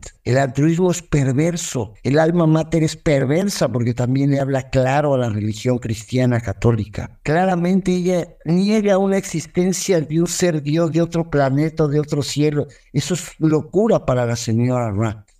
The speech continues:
Para mí también. Y en eso está el altruismo, en la promesa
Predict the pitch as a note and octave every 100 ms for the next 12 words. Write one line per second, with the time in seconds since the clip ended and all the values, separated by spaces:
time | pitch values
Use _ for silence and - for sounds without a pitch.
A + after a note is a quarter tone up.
0 | - A#2+ B2+ C#3 C#3+ C#3 D#3 E2 - E3+
1 | G#3+ G#3+ A#3+ C4+ A#3 G3 A#3 A3 G#3+ F#3
2 | F3+ F#3+ A#3+ A3+ F3+ E3+ E3 E3+ F3+ F3
3 | G3 G3+ F3 F#3 F#3 F3+